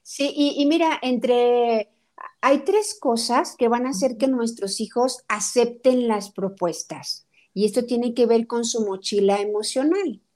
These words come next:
Speaker 1: su
Speaker 2: Sí.
Speaker 1: autoestima, su autopercepción y su autoconcepto. Si nuestro hijo tiene bien establecido, sana, ¿verdad? Una autoestima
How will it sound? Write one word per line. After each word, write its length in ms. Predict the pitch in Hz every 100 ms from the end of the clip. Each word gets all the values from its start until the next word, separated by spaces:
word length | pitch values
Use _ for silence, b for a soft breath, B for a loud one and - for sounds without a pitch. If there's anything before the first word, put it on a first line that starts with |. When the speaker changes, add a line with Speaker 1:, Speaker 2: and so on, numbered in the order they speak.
| _ _ b b _
Speaker 1:
su 320 | - - 226
Speaker 2:
Sí. 20 |
Speaker 1:
autoestima, 880 | 247 311 330 370 - 330 311 285 294 453 _ _
su 360 | - - 226 208
autopercepción 1160 | 220 254 330 320 302 262 214 190 - 220 320 -
y 140 | 208 196
su 200 | - 202
autoconcepto. 1400 | 190 185 190 196 196 190 180 - 170 170 _ _ - - - - _ _ _ _ _ _ _ _ _ _
Si 280 | - - 240
nuestro 640 | 247 240 233 233 220 208
hijo 600 | 233 247 262 240 214 196
tiene 720 | 196 - 220 226 240 233 196
bien 360 | 180 202 220 233
establecido, 1000 | 226 - 196 180 190 - 233 233 190 - _ _ _ -
sana, 840 | - - 233 240 262 208 180 190 _ _ -
¿verdad? 320 | 160 190 202
Una 220 | 220 226 247
autoestima 960 | 240 233 233 - 240 240 208 190 202